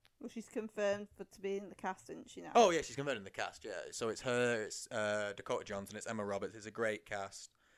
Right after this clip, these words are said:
Speaker 2: And she, through, for all accounts and purposes, and the, uh, the set images line up with this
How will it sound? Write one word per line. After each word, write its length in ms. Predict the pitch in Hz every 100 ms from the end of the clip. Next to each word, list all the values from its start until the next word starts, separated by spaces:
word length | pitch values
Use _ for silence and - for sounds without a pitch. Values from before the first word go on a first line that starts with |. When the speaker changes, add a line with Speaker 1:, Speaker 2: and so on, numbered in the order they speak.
| - - _ -
Speaker 2:
And 340 | 104 98 98
she, 480 | 98 - 104 95 92 - _ _ _ _ _
through, 280 | - 110 104
for 180 | - 117
all 140 | 151 135
accounts 460 | - 107 107 -
and 140 | 117 -
purposes, 540 | 123 110 - 117 107 117
and 260 | 107 104
the, 460 | 101 101 98 101 - 123
uh, 720 | 101 98 98 95 95 95 95 - _ _ _ _ _ _ _ _ _ _ _
the 180 | 117 107
set 260 | - 127 127
images 400 | 110 110 101 -
line 320 | 113 107 104
up 140 | 117 110
with 140 | 98
this 440 | 104 101 - -